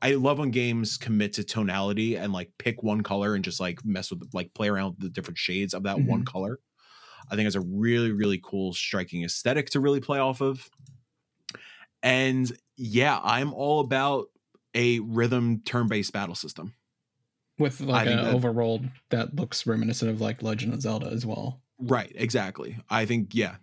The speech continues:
Speaker 1: this is going to be a banger.
Speaker 2: Yeah.
Speaker 1: As the kids say. Uh, this is what, um, another published joint by Humble.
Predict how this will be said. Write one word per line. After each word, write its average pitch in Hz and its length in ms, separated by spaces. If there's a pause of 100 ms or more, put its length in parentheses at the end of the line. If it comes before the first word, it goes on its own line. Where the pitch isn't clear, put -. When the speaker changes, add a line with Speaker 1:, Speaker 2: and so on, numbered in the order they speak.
Speaker 1:
this 113 160
is 117 100
going 123 200
to 104 60
be 95 300 (580)
a 110 100
banger. 92 440 (460)
Speaker 2:
Yeah. - 200 (220)
Speaker 1:
As 95 220
the 101 80
kids 107 220
say. 71 280 (880)
Uh, 107 280
this 123 180
is 127 100
what, 120 220
um, 104 380
another 101 640 (140)
published 107 500 (220)
joint 104 440
by 95 260
Humble. 95 340